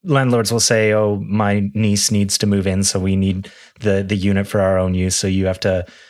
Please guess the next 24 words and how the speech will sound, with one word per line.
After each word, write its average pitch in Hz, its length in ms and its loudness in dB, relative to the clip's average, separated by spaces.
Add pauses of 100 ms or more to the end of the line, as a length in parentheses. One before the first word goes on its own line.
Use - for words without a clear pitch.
(160)
you 110 140 0
have 101 120 -2
to 107 80 -2
get 98 140 0
out," 95 240 0
and, 95 240 0
and 101 160 -2
then 98 80 0
you'll 95 160 -2
find 101 320 0
that, 95 240 -2
that 101 160 -2
same 101 280 0
unit 98 280 0
on 95 140 0
the 95 60 0
market 101 440 0
at, 98 260 0 (320)
at 95 200 -2
a, 92 500 -2
you 107 120 0
know, 95 140 -2
newly 104 540 0 (280)
<laughs> - 240 -20